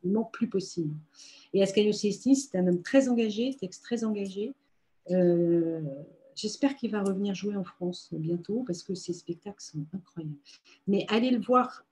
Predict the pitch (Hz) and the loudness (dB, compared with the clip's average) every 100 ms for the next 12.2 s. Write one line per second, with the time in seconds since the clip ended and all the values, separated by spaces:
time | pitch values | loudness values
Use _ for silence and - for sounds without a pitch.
0 | _ _ _ - - - 269 220 233 202 | _ _ _ -8 -8 4 4 6 4 4
1 | 196 185 180 180 262 254 240 - - 214 | 4 4 2 2 2 4 2 0 0 2
2 | 214 - 185 180 202 185 165 175 180 180 | 0 -2 -4 -4 -4 -4 -2 -6 -4 -4
3 | 175 - 196 _ - - - 180 175 208 | -4 -8 -18 _ -20 -20 2 6 6 4
4 | 190 240 233 220 247 240 180 160 180 180 | 2 2 2 2 2 2 0 0 -2 -2
5 | 202 208 202 202 196 208 170 170 - 190 | -6 -6 -6 -4 -2 -2 0 -2 -4 -6
6 | 151 165 147 165 185 185 - 175 180 185 | -4 -4 -6 -6 -6 -6 -6 -2 0 0
7 | 185 190 190 - 185 208 202 202 185 160 | 0 -2 -4 -6 0 2 4 2 0 -2
8 | 156 151 143 - 165 175 160 - 180 185 | -4 -10 -14 -10 -4 -2 -2 -4 -4 -4
9 | 175 - 156 156 156 - _ _ _ - | -6 -10 -6 -6 -6 -10 _ _ _ -10
10 | 160 151 156 151 - - - - _ _ | -4 -2 0 0 -2 -8 -16 -20 _ _
11 | - 214 196 175 - 208 202 170 196 - | -2 2 2 0 2 4 4 4 -2 -4
12 | 156 139 | -6 -6